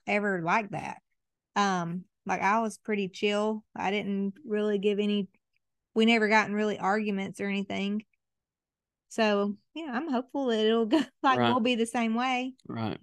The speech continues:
Speaker 1: and just be really close. I mean, obviously,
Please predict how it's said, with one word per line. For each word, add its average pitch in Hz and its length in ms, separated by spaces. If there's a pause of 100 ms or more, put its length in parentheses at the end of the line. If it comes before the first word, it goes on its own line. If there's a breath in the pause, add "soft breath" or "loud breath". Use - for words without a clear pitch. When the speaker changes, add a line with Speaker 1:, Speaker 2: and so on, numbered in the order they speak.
(120)
Speaker 1:
and 202 280
just 202 200
be 208 160
really 196 280
close. 202 500
I 233 80
mean, 262 140
obviously, 233 680